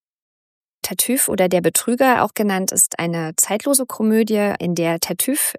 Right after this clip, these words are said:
er selbst ist die Hauptrolle, ein scheinheiliger Betrüger, seinen Hausherrn Orgon und dessen Familie manipuliert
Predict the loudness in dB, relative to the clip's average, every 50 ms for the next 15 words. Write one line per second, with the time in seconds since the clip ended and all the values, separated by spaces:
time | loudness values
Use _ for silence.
0 | _ -4 -2 0 2 2 0 0 -2 -4 -4 -2 0 -2 -2 0 -2 -2 -2 -2
1 | -2 -2 -4 -8 -4 0 0 2 2 2 0 0 -2 -2 -4 -6 -4 -4 -4 -4
2 | -2 0 0 2 4 4 2 2 0 0 0 0 -2 -2 -4 -4 -2 0 2 2
3 | 2 2 0 -4 -4 2 2 2 2 2 0 0 0 0 2 2 2 2 2 2
4 | 0 0 0 0 -2 -2 -4 -12 -8 -6 -2 0 0 2 2 2 0 0 -2 -2
5 | -2 -2 0 0 0 -2 -2 -4 -4 -2 0 0 -2 -2 -4